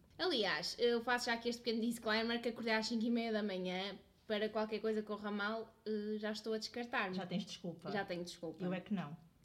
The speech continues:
Speaker 1: Eh, tu acordaste também pouco depois, eh, não interessa quando.
Speaker 2: Umas duas, três horas.
Speaker 1: <laughs> Bem, então, quem é o nosso convidado?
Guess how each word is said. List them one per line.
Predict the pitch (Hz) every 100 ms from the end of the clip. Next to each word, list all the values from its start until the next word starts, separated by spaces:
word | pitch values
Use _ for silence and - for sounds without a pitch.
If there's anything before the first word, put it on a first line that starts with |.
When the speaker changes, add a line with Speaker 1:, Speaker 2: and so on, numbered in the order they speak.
| - - - -
Speaker 1:
Eh, | 220 214
tu | 208
acordaste | 170 175 175 180
também | 262 370
pouco | 285 185
depois, | - 156 151 160 -
eh, | 175 160 - - -
não | -
interessa | - - 160 - -
quando. | - - - 226
Speaker 2:
Umas | 214 262
duas, | - 190 185
três | - 170
horas. | 185 440
Speaker 1:
<laughs> | 381 359 381 370 403 - - - - - - - - - _ -
Bem, | 330 302 190 185
então, | - 494 - 254 202 190
quem | - 453 440 392 415
é |
o | 370
nosso | 330 339 349 -
convidado? | 302 247 254 196 180 180 190 226 392